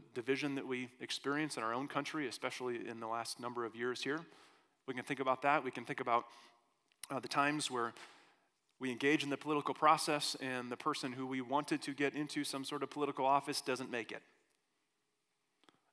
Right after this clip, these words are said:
And in those moments, when there's war that we see around, when there's, uh, the, the, the, the, a political outcome that's not what we would want, we can still,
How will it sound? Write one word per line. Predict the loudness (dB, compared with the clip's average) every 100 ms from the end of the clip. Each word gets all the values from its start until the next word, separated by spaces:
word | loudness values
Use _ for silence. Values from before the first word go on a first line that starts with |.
| -2
And | 0
in |
those | 4 4 6
moments, | 4 4 2 -2 -4 -4 -8 -20 _ _ _
when | -4
there's | -2 -2 -4 -10 -20 _ _ _ -2
war | 4 6 6
that | 6
we | 4
see | 4 4 6
around, | 4 6 6 6 4
when | 0 0
there's, | 0 -2 -6 -12 -20 -10
uh, | -6 -6 -4
the, | -6 -6
the, | -6 -8 -10 -8
the, | -8 -6
the, | -8 -10 -14 _ _ _ _ _ _ _ -8
a | -6
political | 2 2 4 6 8
outcome | 8 6 2 2
that's | 0 6
not | 8 8
what | 8
we | 6
would | 4 2
want, | 4 2 2 -6 -14 -20 -20 _ _ -20 -20 -20 -2
we | 0
can | 2
still, | 0 2 6 6 4